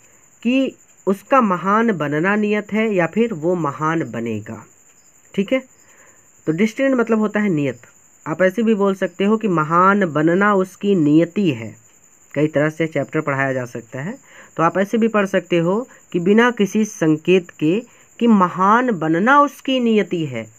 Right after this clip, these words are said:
या फिर बिना किसी संकेत के कि वो महान बनेगा, या फिर बिना किसी संकेत के कि महान बनना, उसका महान बनना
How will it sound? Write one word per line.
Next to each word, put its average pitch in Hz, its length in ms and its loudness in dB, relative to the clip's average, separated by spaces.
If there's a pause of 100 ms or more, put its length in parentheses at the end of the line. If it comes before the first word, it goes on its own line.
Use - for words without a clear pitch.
(200)
या 156 180 2
फिर 240 280 -2 (260)
बिना 214 220 4
किसी 190 280 -4
संकेत 175 520 0
के 185 340 4 (360)
कि 175 140 0
वो 208 480 4 (200)
महान 151 640 0
बनेगा, 147 540 2 (240)
या 196 160 4
फिर 180 260 -6 (360)
बिना 226 340 2
किसी 226 300 -6
संकेत 196 580 -2
के 170 500 2 (420)
कि 165 100 2
महान 185 680 2
बनना, 165 440 -2 (100)
उसका 180 380 0
महान 165 460 -2
बनना 156 540 -2